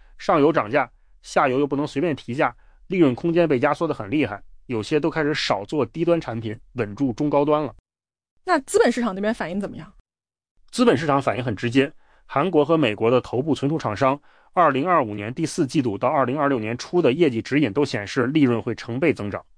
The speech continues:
Speaker 1: 主要就是因为存储价格回升和高附加值产品占比提高啊。
Speaker 2: 那接下来市场会关注什么呢？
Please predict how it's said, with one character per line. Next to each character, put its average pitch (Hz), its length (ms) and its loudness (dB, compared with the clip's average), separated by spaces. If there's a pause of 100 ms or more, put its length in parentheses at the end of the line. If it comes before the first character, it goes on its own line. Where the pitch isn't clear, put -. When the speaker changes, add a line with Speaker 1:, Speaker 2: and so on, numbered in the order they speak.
(440)
Speaker 1:
主 117 160 -2
要 175 140 4
就 156 100 0
是 127 80 -2
因 135 180 2
为 113 160 2
存 135 200 -6
储 120 100 -4
价 117 140 0
格 123 120 -2
回 123 140 -2
升 151 260 -2
和 120 220 -4
高 156 180 2
附 135 200 -2
加 143 160 2
值 127 120 -8
产 127 220 -6
品 113 120 -6
占 143 160 -2
比 104 120 -10
提 - 160 -14
高 131 180 2
啊。 - 140 0 (680)
Speaker 2:
那 349 80 0
接 359 140 4
下 349 100 4
来 294 100 2
市 311 120 -6
场 247 120 0
会 226 100 2
关 269 160 0
注 285 100 -2
什 214 100 -6
么 180 80 -10
呢？ 214 140 -10